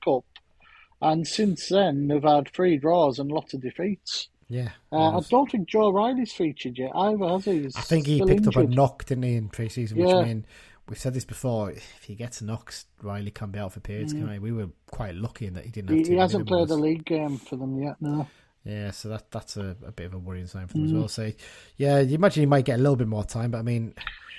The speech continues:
Speaker 2: once you get to, like, double figures of games without a win, that's when,
Speaker 1: Mm.
Speaker 2: you know, there's no much,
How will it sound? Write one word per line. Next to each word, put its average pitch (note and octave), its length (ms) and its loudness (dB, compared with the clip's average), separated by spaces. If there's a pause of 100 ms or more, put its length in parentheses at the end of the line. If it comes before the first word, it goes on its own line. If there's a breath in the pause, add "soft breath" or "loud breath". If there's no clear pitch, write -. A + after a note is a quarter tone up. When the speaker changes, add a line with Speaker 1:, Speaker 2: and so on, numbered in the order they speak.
(140 loud breath)
Speaker 2:
once D3+ 180 4
you D#3 40 2
get C#3 120 6
to, C#3+ 60 2
like, B2+ 260 2
double A#2 220 2
figures C3+ 340 0
of G2+ 120 -8
games G#2+ 240 -2
without G2+ 200 -4
a F#2 40 -4
win, G2+ 220 -4
that's G#2 220 -8
when, G#2 300 -6 (920)
Speaker 1:
Mm. D#3 200 0
Speaker 2:
you D#3 80 2
know, F2+ 120 -2
there's G2 180 -8
no A#2 140 -4
much, G2+ 200 -10